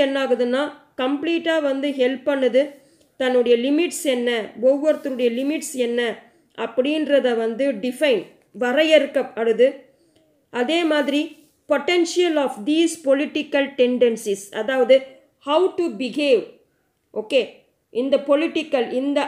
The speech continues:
அரசியல் எப்படி வந்து ஒரு சொசைட்டில வந்து பிஹேவ் பண்ணணும், அதனுடைய போக்கு எப்படி இருக்கணும்,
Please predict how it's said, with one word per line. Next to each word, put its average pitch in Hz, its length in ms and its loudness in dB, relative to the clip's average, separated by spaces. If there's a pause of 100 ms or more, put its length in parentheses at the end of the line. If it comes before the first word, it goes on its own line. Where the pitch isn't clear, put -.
அரசியல் 285 520 -2 (380)
எப்படி 359 440 0
வந்து 285 300 -2 (120)
ஒரு 262 180 2 (100)
சொசைட்டில 269 640 -6
வந்து 233 260 -4 (120)
பிஹேவ் 269 440 2
பண்ணணும், 214 400 -4 (120)
அதனுடைய 220 400 0 (160)
போக்கு 311 420 4
எப்படி 247 380 0
இருக்கணும், 202 460 -2